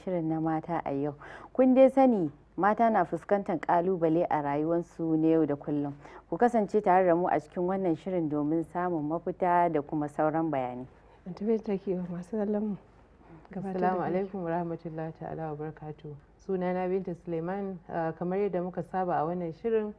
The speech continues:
Speaker 3: ah, za mu ɗauki wani maudu'i ne, mu yi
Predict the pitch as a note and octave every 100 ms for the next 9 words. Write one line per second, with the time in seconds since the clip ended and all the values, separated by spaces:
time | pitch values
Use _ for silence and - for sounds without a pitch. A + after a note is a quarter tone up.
0 | - - - _ - D#3+ D#3+ D#3+ G3+ G3
1 | F3+ D#3 D#3 F#3+ F#3 F#3 F#3+ F#3 F#3+ F#3+
2 | F#3+ F3 D#3 F3+ F#3+ D#3 D#3+ F#3+ G#3 G#3
3 | G#3 - _ _ _ _ E3 E3 D#3+